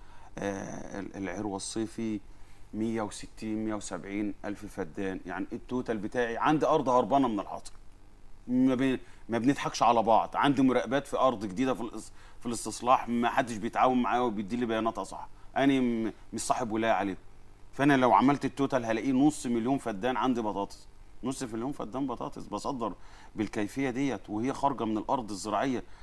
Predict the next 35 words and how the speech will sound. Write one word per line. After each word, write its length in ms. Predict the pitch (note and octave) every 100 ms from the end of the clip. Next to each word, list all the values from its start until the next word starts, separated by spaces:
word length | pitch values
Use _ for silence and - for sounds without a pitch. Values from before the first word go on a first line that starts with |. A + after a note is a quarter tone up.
| - G#2
بمية 240 | G#2+ C3
وخمسين، 580 | A#2 G#2+ G2+ - A2+ A2
مية 120 | C#3
وتمانين، 540 | B2 G#2+ A2 A2+ A#2 -
اتنين 300 | - B2 C#3+
جنيه، 280 | B2+ C#3+ B2
اتنين 280 | A#2 C#3 B2+
جنيه 160 | B2
وربع. 240 | A#2+ G#2 - - -
ما 180 | C#3 C#3+
حدش 300 | D#3+ C3+ C3
اشترى 260 | - B2+
قدامي 300 | A2 G2+ G#2+
باتنين 280 | F#2+ G#2 G#2
جنيه 140 | F#2+ F2+
وربع. 200 | - - - - - - C#3
أنا 140 | D#3
بنسأل 360 | C3 D3+ A#2+ A#2
المزارعين 460 | G#2+ G#2 G#2 B2
كل 200 | - C3+
يوم 140 | C3 A#2+
بتبيع 260 | G#2 A2+
بكام؟ 300 | G2+ G2 D2 - - - - - - - -
باع 160 | C#3+ C3
بمية 260 | C3+ D3
وتمانين 420 | C3+ C3 B2 C3+
قرش 200 | C#3+ B2
واتنين 360 | B2 G#2+ B2+ A#2+
جنيه. 240 | G#2+ G2 - - - - - - - - - -
كان 160 | B2+ C3+
الأول 340 | C#3 D#3+ C#3
بيحصل 400 | A2+ C#3 - G#2+
إيه؟ 100 | F#2+
كان 200 | - B2+
الأول 520 | C3+ D#3 E3 D#3+ D3